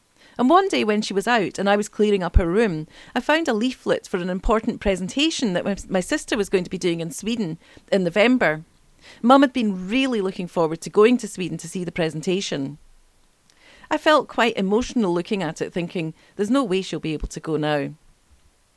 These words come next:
When I spoke to my sister, I asked her if I should throw the leaflet out. My sister's a doctor, and I was quite surprised when she said, "No, no,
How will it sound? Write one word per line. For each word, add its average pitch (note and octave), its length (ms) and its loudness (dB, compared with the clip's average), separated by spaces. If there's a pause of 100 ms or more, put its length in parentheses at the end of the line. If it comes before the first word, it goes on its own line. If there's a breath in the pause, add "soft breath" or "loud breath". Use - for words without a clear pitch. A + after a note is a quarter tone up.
(140)
When D4+ 200 4
I E4+ 60 -2
spoke D#4 360 -4
to D4 100 -2
my G3+ 100 2
sister, D3 500 -2
I G#3+ 120 2
asked C4+ 300 0
her G3 120 0
if - 260 -8
I F#3+ 60 2
should F3+ 220 -6
throw F#3+ 200 6
the E3 100 -6
leaflet F3 400 -6
out. F#3+ 380 0 (400)
My A#3+ 100 4
sister's D#4 380 0
a A3 80 0
doctor, F3 580 -2 (300 soft breath)
and A#3+ 160 4
I - 20 8
was C#4 140 -2
quite E4+ 240 0
surprised A#3+ 400 0
when G3 120 -2
she F#3 120 -10
said, G3 200 2
"No, F4+ 200 2
no, F#3 260 0